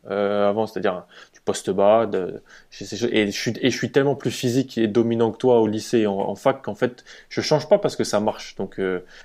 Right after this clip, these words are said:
c'est ça aussi, cette chose-là sur, chez les intérieurs. Après, sur la redraft, je pense que,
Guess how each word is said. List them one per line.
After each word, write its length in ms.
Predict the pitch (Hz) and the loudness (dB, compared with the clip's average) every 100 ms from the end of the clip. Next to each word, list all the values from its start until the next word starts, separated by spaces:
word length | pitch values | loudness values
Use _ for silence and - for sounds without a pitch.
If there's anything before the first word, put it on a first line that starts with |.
| - - | -20 -12
c'est 120 | - | 0
ça 120 | 143 | 2
aussi, 200 | 120 120 | 2 0
cette 240 | - 104 | -2 -2
chose-là 340 | - - 113 120 | -4 -2 2 2
sur, 220 | 120 107 | 2 -8
chez 160 | - 107 | -2 -2
les 140 | 104 | 0
intérieurs. 400 | 104 107 104 - _ - _ 117 | 0 0 0 -2 _ -20 _ -4
Après, 180 | - 156 | 2 2
sur 180 | - | 4
la 120 | 107 101 | 4 4
redraft, 520 | 110 107 131 139 - | 4 6 6 4 0
je 60 | - | -6
pense 220 | 117 113 | -6 -4
que, 320 | - 101 98 | -2 0 0